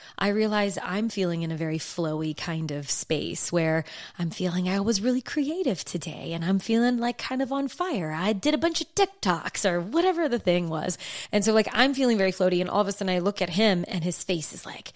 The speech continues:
he's got the furrowed eyebrows, and I look over and he's got a, like, an Excel sheet pulled up on his computer,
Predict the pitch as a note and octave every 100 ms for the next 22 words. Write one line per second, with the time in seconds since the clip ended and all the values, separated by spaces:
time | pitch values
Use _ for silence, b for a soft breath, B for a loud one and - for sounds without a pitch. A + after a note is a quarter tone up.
0 | - - F3+ - - E3+ D#3+ D#3 D3+ D#3
1 | D#3 D3 D3 D#3 D#3+ D3 D3+ D#3 E3+ E3+
2 | E3 D3+ D#3 D#3+ D#3 D3 D3 B B -
3 | D#3 - - b _ - - F3+ D#3+ D#3
4 | - F#3 - G3+ F3+ D#3 E3 E3 D#3+ E3+
5 | - - F3+ - E3+ D#3+ D#3+